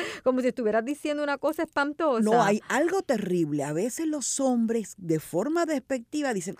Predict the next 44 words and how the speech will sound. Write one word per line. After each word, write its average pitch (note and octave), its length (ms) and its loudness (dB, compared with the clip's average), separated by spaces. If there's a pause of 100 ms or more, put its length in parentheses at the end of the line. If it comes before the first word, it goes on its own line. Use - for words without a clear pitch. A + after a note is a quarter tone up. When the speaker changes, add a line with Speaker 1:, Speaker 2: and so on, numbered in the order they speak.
(240)
Speaker 2:
"Esa A3 140 -8
está B3 180 -4
menopáusica". A3+ 720 0
Speaker 1:
Eh, C#3+ 40 -6
sí, G#3 280 -6
sí, G#3 280 -8
sí, G3 200 -12
sí, G3 160 -12
sí. G#3+ 160 -8
Pero B3 240 2
tú C4+ 100 -8
sabes C#4+ 320 -4
que C#4+ 160 -6
nosotras A#3+ 380 -6
participamos A3+ 720 -6
en G#3 140 -8
eso, G#3 400 -10 (380)
porque A3+ 300 4
yo A3 80 4
tengo A3 280 -2
muchas C#4 540 -2
amigas B3+ 400 -2
que A3 100 -6
explican B3 440 -6
ahora G#3+ 400 0
todo. C4 520 4 (280)
"Ay, F#4+ 140 0
pero D#4+ 160 2
es D4+ 40 -2
que E4 100 0
yo D#4 60 4
estoy D4 200 -2
menopáusica". F3+ 840 -2
"Ay, A#3 200 0
chica, C4+ 400 0
no, G3 360 -2
o D#3+ 80 -10
sea, D#3 480 -6
eso A#3 240 -6
no D#4 60 -2
es F#4 100 -4
así". D#3+ 400 -8 (220)
Pero G3 220 2
bueno, D3 280 -4